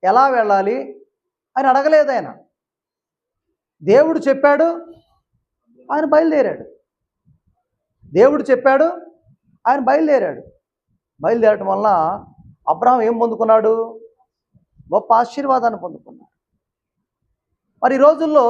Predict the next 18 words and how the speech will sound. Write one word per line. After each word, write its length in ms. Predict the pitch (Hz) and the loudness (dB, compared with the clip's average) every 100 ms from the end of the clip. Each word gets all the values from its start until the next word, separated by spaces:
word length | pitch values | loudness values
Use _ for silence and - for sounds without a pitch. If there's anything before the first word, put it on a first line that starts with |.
| 247 | 0
సేవకుడటువంటి 760 | 254 247 294 302 277 277 277 220 247 277 _ _ _ _ _ - | 0 0 0 -2 -2 -4 -2 -2 -4 -8 _ _ _ _ _ -10
మనందరం 420 | 170 226 294 294 269 | -4 0 2 2 2
కూడా 200 | 269 262 | 0 0
ఒకసారి 320 | 233 247 233 | -4 -2 2
ఆలోచన 380 | 233 247 240 220 226 | 2 0 -6 -8 -4
చేయాలి. 300 | 208 214 - _ _ _ _ _ _ _ _ _ _ _ _ _ _ | -2 -2 -6 _ _ _ _ _ _ _ _ _ _ _ _ _ _
దేవుడు 360 | 175 294 330 320 | 2 4 4 -2
నన్ను 280 | 285 269 254 | -2 0 0
వాక్యరీతిగా 720 | 247 247 262 277 277 254 233 | 2 2 0 -6 -6 -4 -4
పిలిచాడు, 760 | 208 202 214 180 170 220 - _ _ _ _ _ _ _ _ _ _ 147 | -4 -4 -2 -2 -4 -6 -10 _ _ _ _ _ _ _ _ _ _ 0
దేవుడు 340 | 247 330 339 | 2 4 0
ఆయన 120 | 302 | -2
పని 240 | 262 254 302 | -4 -2 0
నాకు 180 | 285 | 0
అప్పగించాడు. 580 | 233 254 233 233 190 127 - _ _ _ _ _ _ _ _ _ _ _ _ _ _ - | 0 -2 -8 -6 -6 -6 -10 _ _ _ _ _ _ _ _ _ _ _ _ _ _ -2
పని 180 | 208 311 | 2 4
అప్పగించిన 520 | 330 330 330 311 302 294 | 2 2 0 0 0 0
దేవుడు 460 | 269 285 294 285 | 2 0 0 0